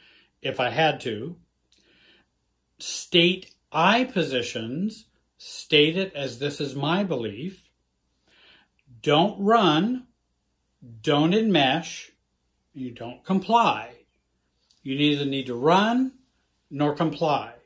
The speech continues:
We stay in the middle and be ourselves. Don't get reactive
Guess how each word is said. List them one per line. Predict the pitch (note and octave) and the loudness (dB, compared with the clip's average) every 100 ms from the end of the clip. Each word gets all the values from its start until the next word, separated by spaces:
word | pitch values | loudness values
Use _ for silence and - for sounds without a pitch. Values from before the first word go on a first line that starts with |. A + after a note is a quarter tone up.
| _ _ _ _ _ _ _ | _ _ _ _ _ _ _
We | - | -14
stay | B2 - C3 | -10 -4 -2
in | C3 | -2
the | C3+ | -4
middle | C3+ C#3+ G#2+ A2 - _ _ | 0 0 0 -6 -18 _ _
and | - B2+ | -10 -6
be | B2 B2 | -4 -2
ourselves. | A#2 - F3+ A2+ G#2+ - - _ _ _ _ _ _ _ - - - _ _ _ - B2 | -4 0 2 0 -4 -16 -20 _ _ _ _ _ _ _ -14 -14 -16 _ _ _ -20 -8
Don't | A2 D3+ F#3 G3 | 0 2 2 0
get | G3 G3 | -2 -2
reactive | A3 B3 G3 C#3+ - D3 C#3 F#3+ - | -2 2 2 2 -2 -2 0 -2 -6